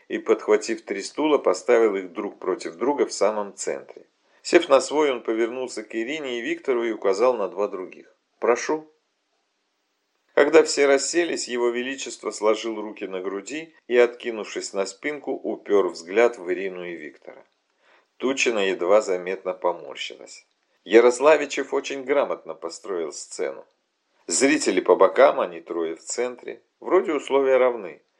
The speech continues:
Вот только они трое сидят на таком расстоянии, что всем присутствующим видно, что она слегка растрепана. Виктор не брит и помят, а его внешний вид безукоризнен. К тому же его поза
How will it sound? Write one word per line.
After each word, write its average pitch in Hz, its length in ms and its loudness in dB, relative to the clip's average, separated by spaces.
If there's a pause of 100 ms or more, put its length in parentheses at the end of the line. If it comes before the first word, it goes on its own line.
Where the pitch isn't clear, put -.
(320)
Вот 131 160 0
только 151 260 2
они 143 160 2
трое 143 320 2
сидят 135 400 4
на 131 100 0
таком 131 320 4
расстоянии, 135 760 2
что - 240 -4
всем 135 320 -4
присутствующим 123 1080 -6 (340)
видно, 139 440 2
что 127 220 6
она 127 200 6
слегка 127 400 2
растрепана. 120 720 -2 (220)
Виктор 131 420 4
не 113 140 4
брит 143 320 0
и 90 40 2
помят, 80 540 0 (420)
а 90 120 2
его 92 400 4
внешний 107 440 -6
вид 67 240 -14 (120)
безукоризнен. 98 840 -6 (600)
К - 80 -20
тому 101 240 2
же 95 120 2
его 92 220 4
поза 92 560 2